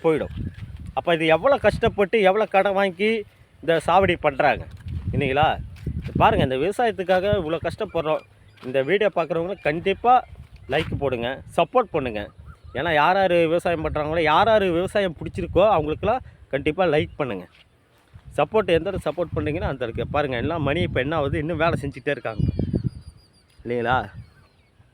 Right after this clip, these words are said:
வேலை செஞ்சுக்கிட்டே இருக்காங்க பாருங்க. அப்படியே பாருங்க,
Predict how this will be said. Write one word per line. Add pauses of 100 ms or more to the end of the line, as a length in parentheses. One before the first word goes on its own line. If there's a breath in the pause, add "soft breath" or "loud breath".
(1040)
வேலை (120)
செஞ்சுக்கிட்டே
இருக்காங்க (100)
பாருங்க. (2250)
அப்படியே (100)
பாருங்க,